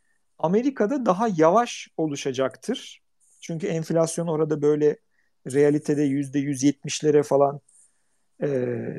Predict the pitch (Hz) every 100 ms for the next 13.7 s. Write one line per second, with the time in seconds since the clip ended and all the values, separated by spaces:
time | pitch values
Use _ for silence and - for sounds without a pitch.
0 | - - 160 170 170 143 160 151 147 143
1 | 147 156 175 170 180 202 143 143 139 -
2 | 156 - 180 147 156 165 143 135 139 156
3 | 147 131 139 120 127 127 - - 214 -
4 | - _ _ _ - - _ _ _ -
5 | 151 185 220 240 208 170 - 240 254 _
6 | _ - 139 156 156 190 180 202 - -
7 | 202 196 175 160 156 160 - 190 196 170
8 | 147 151 147 151 151 147 151 131 131 127
9 | - - _ _ _ - 143 120 139 131
10 | - 139 127 131 262 - 165 147 147 -
11 | _ _ _ _ _ - - 160 156 170
12 | 143 147 143 135 131 175 220 151 - 196
13 | 156 139 135 127 127 254